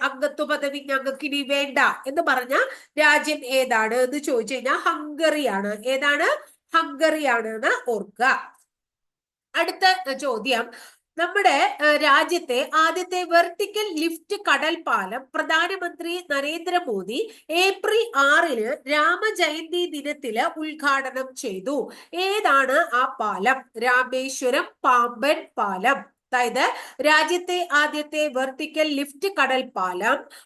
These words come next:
പ്രധാനമന്ത്രി നരേന്ദ്രമോദി രാമജയന്തി ദിനമായ ഏപ്രിൽ ആറിന് ഉദ്ഘാടനം ചെയ്തു. ഏതാണ് ആ പാലം? പാമ്പൻ പാലം. ക്ലിയർ ആയല്ലോ? അടുത്ത ചോദ്യം, വേൾഡ് ഹോമിയോപ്പതി ഡേയുടെ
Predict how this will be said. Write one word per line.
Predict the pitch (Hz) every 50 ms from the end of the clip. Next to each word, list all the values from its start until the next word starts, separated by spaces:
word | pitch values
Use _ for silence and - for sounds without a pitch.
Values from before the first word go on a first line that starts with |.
| _ -
പ്രധാനമന്ത്രി | 302 302 302 320 339 339 359 359 349 359 349 330 349 349 349 349
നരേന്ദ്രമോദി | 339 311 277 262 254 262 294 285 330 320 330 320 269 226 196 202 202 196 202 233 339 453 - - - - 269
രാമജയന്തി | 262 294 302 302 311 330 349 381 403 392 320 339 311 302 311 294 302 294 320 330 330 302
ദിനമായ | 254 247 262 294 302 269 214 196 196 185 185 214 277 392 - - - 285
ഏപ്രിൽ | 302 294 294 - 302 302 311 320 320 -
ആറിന് | 254 254 254 254 254 240 220 208 233 262 311 370 - - 294
ഉദ്ഘാടനം | 294 285 294 - 214 254 254 247 240 233 240 240 233 233
ചെയ്തു. | - - 254 208 202 202 240 247 226 240 240 247
ഏതാണ് | 269 269 277 285 269 262 247 254 247 233 233
ആ | 254 339 - -
പാലം? | 247 214 202 190 190 240 269 254 - _ _ _
പാമ്പൻ | 247 233 233 240 240 226 233 277 330 330 - - - -
പാലം. | 233 208 196 185 202 247 247 - - _ _ 294
ക്ലിയർ | 302 311 302 302 302
ആയല്ലോ? | 294 294 294 285 285 285 294 294 294 - - - - _ _ _ -
അടുത്ത | 339 359 370 403 403 427 440 427 427
ചോദ്യം, | 349 254 220 196 202 202 214 208 - _ _ _ _ -
വേൾഡ് | 320 349 359 381 403 440 453 453 453 494 523 494
ഹോമിയോപ്പതി | 370 339 339 359 370 359 381 381 392 392 415 403 403 392 339 311 320 320 311 320 320 311 214
ഡേയുടെ | 262 262 269 285 277 240 202 196 208 226 277 466 453 -